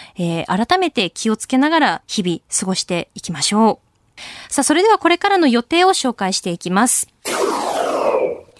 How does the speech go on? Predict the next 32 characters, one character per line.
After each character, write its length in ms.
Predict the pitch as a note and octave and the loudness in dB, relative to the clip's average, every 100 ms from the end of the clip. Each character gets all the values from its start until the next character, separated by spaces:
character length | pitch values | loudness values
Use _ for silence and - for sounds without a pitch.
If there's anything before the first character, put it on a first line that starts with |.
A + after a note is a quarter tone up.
| - - - | -20 -20 -14
三 300 | - D#4 G4 | -2 0 2
月 220 | G4+ - D#4 | 0 2 4
二 160 | E4 | 4
十 180 | D4 C4 | 2 0
一 240 | A#3 - | 0 2
日 320 | A#3 A3+ A3 F#3 | 2 2 0 0
日 280 | E3+ - | 0 2
曜 180 | D#4+ D#4+ | 4 4
日、 180 | A3+ - - - - - C6+ - - - | 0 0 2 4 4 0 -2 -6 -18 -10
千 140 | - A3 | -2 2
葉 140 | D#4+ | 2
県 220 | F4+ F4 D#4+ | 4 2 2
知 120 | C#4 | 2
事 140 | C4+ | 0
選、 300 | - A3 G3 - | 2 0 0 -2
千 160 | A#3 | 2
葉 140 | C#4+ F#4+ | 2 2
市 120 | - | 2
長 200 | E4+ D#4+ | 2 2
選 260 | D#4 C4 | 4 2
投 220 | - B3+ D#4 | 4 2 4
開 220 | D#4+ C#4+ | 2 2
票。 440 | - F3+ E3+ G#2 - - - - - - - - - - - - - _ | 0 2 2 0 -4 -2 -2 -2 -4 -2 -2 -2 0 0 -2 -6 -16 _
三 260 | - E4 F4+ | -2 0 2
月 240 | E4+ D4+ | 0 2
二 160 | D4+ E4 | 2 2
十 180 | D4+ D4 | 2 2
三 220 | D#4 D4 | 2 4
日 320 | B3 - F#3 | 2 0 -4
火 140 | - | 2
曜 220 | A#3 D4 C4+ | 4 4 2
日、 160 | G3 | 2